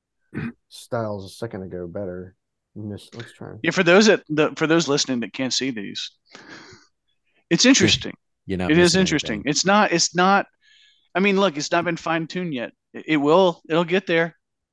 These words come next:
Speaker 2: And, and li-, like we were talking about earlier, I think once they start creating, you know, buckets for people to choose from, very specific buckets, and then the way they're able to drill down to each style or bucket or,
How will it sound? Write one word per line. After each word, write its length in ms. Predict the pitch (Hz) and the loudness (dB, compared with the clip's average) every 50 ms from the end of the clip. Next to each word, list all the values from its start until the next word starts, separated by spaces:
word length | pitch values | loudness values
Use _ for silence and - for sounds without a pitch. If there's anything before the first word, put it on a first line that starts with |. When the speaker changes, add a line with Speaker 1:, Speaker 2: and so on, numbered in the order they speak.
| _ _ _ _ _ _ _ _ _ _ _ _ _ - | _ _ _ _ _ _ _ _ _ _ _ _ _ -6
Speaker 2:
And, 300 | 143 147 147 139 135 - - | -4 -4 -2 -4 -6 -6 -4
and 380 | 143 143 143 143 139 139 131 123 | -4 -2 -2 0 -2 -2 -2 -2
li-, 140 | 143 139 | -2 -4
like 280 | 120 143 143 143 143 143 | -2 0 -2 -2 0 -2
we 80 | 143 143 | -2 -2
were 100 | 143 135 | -2 -2
talking 220 | 165 151 151 156 | -2 -2 0 0
about 100 | 151 143 | 0 2
earlier, 260 | 156 175 165 139 123 | 2 2 0 -2 -4
I 80 | 123 123 | -4 -6
think 180 | - 135 127 | -6 -6 -4
once 220 | 127 131 139 139 - | -2 -2 -2 -2 -2
they 100 | 143 139 | -4 -2
start 240 | - 151 143 135 - | -2 -2 -2 -2 -4
creating, 560 | - - 139 139 143 143 143 139 135 135 127 - _ - - - _ _ _ _ _ _ | -6 -6 -4 -2 -2 -2 -2 -2 -2 -4 -6 -10 _ -20 -20 -20 _ _ _ _ _ _
you 120 | - 139 | -4 -2
know, 140 | 135 139 131 | -2 -2 -2
buckets 600 | 117 117 _ 156 160 160 - 147 139 131 - - - | -4 0 _ 2 2 2 2 0 0 0 0 -4 -4
for 140 | - 131 | -4 -8
people 300 | 123 - 147 131 - 131 | -8 -8 -8 -6 -6 -6
to 80 | 123 127 | -6 -4
choose 320 | 117 - - 175 170 170 165 | -2 -2 -2 0 0 -2 -2
from, 480 | - - 127 123 120 120 120 123 120 - _ _ _ _ _ _ _ _ | -2 -2 -2 0 0 0 -2 -4 -6 -8 _ _ _ _ _ _ _ _
very 240 | 120 127 143 151 143 | -4 0 0 0 0
specific 520 | 127 - 156 147 - 147 131 147 123 131 | 0 0 -2 0 0 -2 -2 -4 -6 0
buckets, 400 | 127 147 151 - 143 127 98 - | 0 0 0 0 -4 -4 -4 -4
and 120 | 131 131 | -4 -4
then 180 | 131 131 131 131 | -4 -4 -4 -4
the 100 | 139 143 | -6 -4
way 180 | 131 139 147 147 | -4 -2 -2 0
they're 160 | 147 147 143 | 0 0 0
able 180 | 156 143 151 | -2 -4 -4
to 80 | 135 135 | -6 -6
drill 320 | 123 127 135 143 151 151 | -6 -4 -2 -2 -2 -2
down 520 | 143 135 143 143 151 151 143 131 117 117 120 - _ _ _ _ _ _ _ _ | -2 -2 0 0 2 2 0 0 -4 -6 -10 -14 _ _ _ _ _ _ _ _
to 80 | 151 135 | -12 -6
each 380 | 143 156 160 151 - - - - - | -4 -4 0 0 0 0 2 0 2
style 580 | - - - 151 139 139 139 147 147 143 143 | 2 2 2 2 2 2 4 4 4 4 2
or 80 | 135 127 | 2 -2
bucket 420 | 113 123 139 143 - - 143 135 | 0 0 -2 -2 0 -2 -2 -2
or, 100 | 131 123 | -2 -4